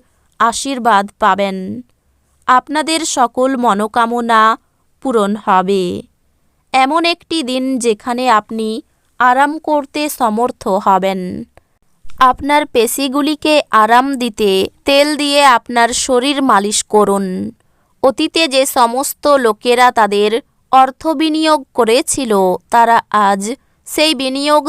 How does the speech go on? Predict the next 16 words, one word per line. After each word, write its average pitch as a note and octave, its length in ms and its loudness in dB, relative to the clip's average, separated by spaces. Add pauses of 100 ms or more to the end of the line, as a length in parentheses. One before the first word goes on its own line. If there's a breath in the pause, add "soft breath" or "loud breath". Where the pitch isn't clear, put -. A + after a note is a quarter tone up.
(120)
থেকে D4 300 -2 (160)
উপকৃত C4 580 -4 (160)
হতে G#3 260 -4 (100)
পারে। F#3+ 340 2 (840)
পরিবারের D4+ 540 2
সদস্যদের C4+ 760 -2
প্রয়োজনীয়তাকে A#3+ 1080 -2 (520)
অগ্রাধিকার A#3 760 0
দিন। G3+ 200 -4 (840)
তাদের C#4 280 2 (200)
আনন্দ B3 380 -2 (180)
এবং B3+ 180 2 (120)
দুঃখ G#3+ 320 -10 (180)
ভাগ G#3+ 260 0 (120)
করে A#3+ 240 0
নিতে G#3 340 -2